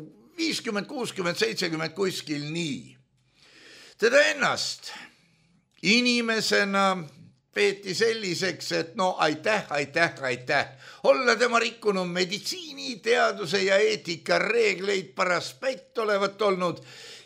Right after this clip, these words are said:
ja alles surivoodil olevat ta tunnistanud, et see pisikute ja mikroobide teooria ei pea paika, et see on vale. Võib küll olla, ega tea.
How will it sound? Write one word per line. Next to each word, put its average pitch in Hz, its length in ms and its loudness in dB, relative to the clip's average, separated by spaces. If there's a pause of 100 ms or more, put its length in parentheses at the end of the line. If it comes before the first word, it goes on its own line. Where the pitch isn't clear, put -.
ja 160 640 6
alles 165 500 6 (180)
surivoodil 247 1160 4 (100)
olevat 151 720 8
ta 123 180 4
tunnistanud, 190 960 -2
et 165 220 -2
see 165 240 0
pisikute 156 800 -2
ja 143 320 2
mikroobide 151 880 2
teooria 170 680 6 (760)
ei 196 280 6
pea 160 300 4
paika, 147 580 4 (100)
et - 180 -4
see 190 300 4
on 104 340 -2
vale. 143 540 2 (720)
Võib 202 640 4
küll 254 560 0 (160)
olla, 220 560 4
ega 180 380 2 (100)
tea. 262 300 4